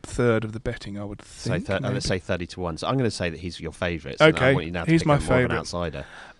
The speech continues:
Speaker 1: Uh, outsider, that's a tougher call, isn't
Speaker 2: And
Speaker 1: it?
Speaker 2: Casey's playing well at the moment as well. I'll say that.
Speaker 1: Mm. I'm gonna, do you know what? I'm gonna stick with, uh, good old homeboys. I'm gonna go with Andy Sullivan, who seems to be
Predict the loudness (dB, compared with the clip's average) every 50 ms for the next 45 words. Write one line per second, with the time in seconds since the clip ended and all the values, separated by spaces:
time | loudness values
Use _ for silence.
0 | _ _ 6 8 10 10 12 10 10 8 8 4 2 2 2 2 0 2 4 6
1 | 6 6 6 4 2 2 0 -2 -6 -6 -4 -4 -4 -2 -2 -6 -2 2 4 6
2 | 6 6 6 4 4 2 0 2 2 0 0 -2 -4 -2 -2 -2 0 0 0 0
3 | -2 -4 -6 -6 -6 -8 -8 -10 -10 -10 -10 -10 -10 -14 -18 _ _ -20 -18 -14
4 | -10 -8 -8 -6 -6 -8 -10 -12 -16 -20 _ _ _ _ _ _ _ _ _ _
5 | _ _ _ _ -14 -14 -4 4 6 6 8 8 6 6 4 -2 -2 2 4 6
6 | 6 6 4 2 2 0 0 2 2 0 0 2 2 0 2 4 4 4 4 2
7 | -2 -10 -6 0 2 4 6 6 6 4 4 0 -6 _ _ -4 -2 0 0 0
8 | 0 0 2 2 2 0 -2 -2 -2 -2 -2 0 0 0 2 2 2 0 -2 -2
9 | -4 -6 -4 -2 -2 -2 -2 -4 -6 -8 -10 -12 _ _ _ _ -20 -20 _ -20
10 | -20 -20 -20 -20 -20 -20 -20 _ _ -6 -2 0 2 4 2 2 0 -2 -4 2
11 | 4 4 4 6 4 2 0 -2 -4 0 4 4 6 6 4 4 0